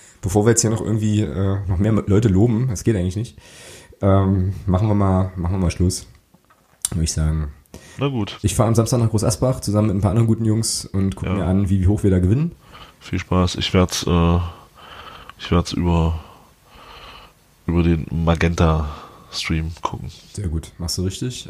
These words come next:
Speaker 1: Ähm, ja, dann sprechen wir nächste Woche natürlich drüber. Oh, was ist denn dann das nächste Spiel?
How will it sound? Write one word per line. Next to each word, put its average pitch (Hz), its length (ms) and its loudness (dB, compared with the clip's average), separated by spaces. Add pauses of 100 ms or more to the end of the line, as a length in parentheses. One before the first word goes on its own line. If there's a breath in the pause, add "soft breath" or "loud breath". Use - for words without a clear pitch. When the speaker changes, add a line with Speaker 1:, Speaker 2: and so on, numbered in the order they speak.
Speaker 1:
Ähm, 95 380 -2
ja, 87 140 -2
dann 90 100 -2
sprechen 92 260 -4
wir 110 60 -2
nächste 110 240 -4
Woche 104 120 -2
natürlich 104 260 -6
drüber. 107 400 -4 (1080 loud breath)
Oh, - 120 -2
was 85 100 -2
ist 92 120 2
denn 92 60 0
dann 90 100 2
das 101 100 4
nächste 101 200 6
Spiel? 123 380 4